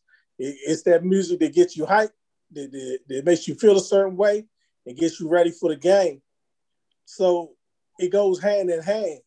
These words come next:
You know what I'm saying? All, all the, all the hip hop guys, you look at, look, a guy like J. Cole, he, he wants to be a basketball player.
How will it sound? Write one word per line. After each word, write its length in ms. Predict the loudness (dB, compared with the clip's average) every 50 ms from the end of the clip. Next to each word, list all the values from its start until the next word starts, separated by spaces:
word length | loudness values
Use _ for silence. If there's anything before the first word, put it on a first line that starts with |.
| _ _ _ _ _
You 180 | -20 -16 -10 -6
know 80 | -4 -4
what 60 | -6
I'm 80 | -4
saying? 340 | -2 0 2 2 2 0 -2 -4 -8 -16 -18
All, 460 | -16 -8 -2 2 4 4 4 2 0 -2 -2
all 240 | 2 4 4 4
the, 240 | 4 4 2 0 -4 -10 _ _
all 180 | -12 -10 -8 -6
the 100 | -6 -2
hip 200 | 2 2 2 2 2
hop 300 | -4 -4 -4 -4 -6 -8
guys, 440 | -8 -8 -6 -8 -8 -8 -10 -10 -12 _ _ _ _ _ _ _ _ _
you 100 | -4 -2
look 180 | -2 -2 -2
at, 80 | -4 -2
look, 240 | 2 2 2 2 0 -6
a 80 | -8 -2
guy 180 | 0 0 0 2
like 260 | 0 -2 -4 -4 -2
J. 200 | -2 -2 -2 -2
Cole, 420 | 0 -2 -2 -2 0 -2 -4 -6
he, 160 | -8 -14 -20 _ _
he 140 | -10 -8 -2
wants 260 | 0 2 2 0 0
to 60 | -4
be 140 | -8 -6 -6
a 40 | -2
basketball 600 | 0 2 2 2 2 -2 -6 -6 -4 -4 -4 -4
player. 320 | -6 -8 -10 -10 -10 -10